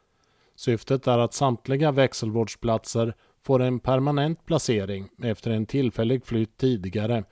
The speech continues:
i december tjugohundratjugofem.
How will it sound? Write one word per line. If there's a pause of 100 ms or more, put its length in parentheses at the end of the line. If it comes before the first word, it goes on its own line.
(200)
i
december
tjugohundratjugofem.